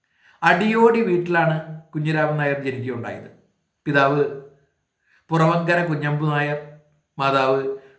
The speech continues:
കുഞ്ഞമ്മയമ്മ. ഇതാണ് അദ്ദേഹത്തിൻ്റെ ഒരു, ഏഹ്, ജീവിതമായി ബന്ധപ്പെട്ടുകൊണ്ടുള്ള ഒരു ലഘു വിവരണം. വെള്ളിക്കോത്ത് പ്രൈമറി സ്കൂളിൽ, പട്ടാമ്പി സംസ്കൃത കോളേജിൽ, അത് പുന്നശ്ശേരി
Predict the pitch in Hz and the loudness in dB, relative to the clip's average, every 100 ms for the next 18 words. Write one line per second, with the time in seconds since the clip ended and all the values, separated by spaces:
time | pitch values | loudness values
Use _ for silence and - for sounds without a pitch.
0 | _ - 170 175 170 151 151 147 120 113 | _ -4 -2 0 0 2 2 0 0 -4
1 | 101 - - _ _ _ _ _ _ _ | -10 -16 -20 _ _ _ _ _ _ _
2 | _ - 294 311 254 247 220 220 214 214 | _ -6 2 4 4 2 2 0 0 -2
3 | 220 214 - - - _ _ 170 170 175 | 0 0 -4 -16 -20 _ _ -12 -10 -8
4 | 165 160 220 247 262 269 254 240 214 190 | -6 0 2 4 4 2 2 0 0 -2
5 | 180 190 185 175 170 170 170 165 156 151 | -4 -2 -2 -2 -2 -2 -4 -6 -6 -6
6 | 156 - - - 151 170 165 202 180 - | -10 -18 -20 -8 2 4 4 0 -4 -10
7 | - 135 113 98 - - _ _ _ _ | -10 -8 -8 -10 -14 -20 _ _ _ _
8 | _ _ _ 208 226 247 247 240 240 226 | _ _ _ 2 4 4 2 2 0 0
9 | 214 208 214 226 214 220 - - _ 165 | 2 2 2 0 0 -2 -10 -20 _ -18
10 | - 175 151 - - _ _ _ _ _ | -10 -6 -4 -6 -16 _ _ _ _ _
11 | _ _ _ _ _ _ _ 196 - 226 | _ _ _ _ _ _ _ 0 4 4
12 | 233 226 214 - 233 220 185 156 120 - | 2 -2 -4 -4 -2 0 2 0 -4 -10
13 | - _ _ - 175 180 180 190 202 202 | -18 _ _ -8 -6 -4 -2 -2 2 2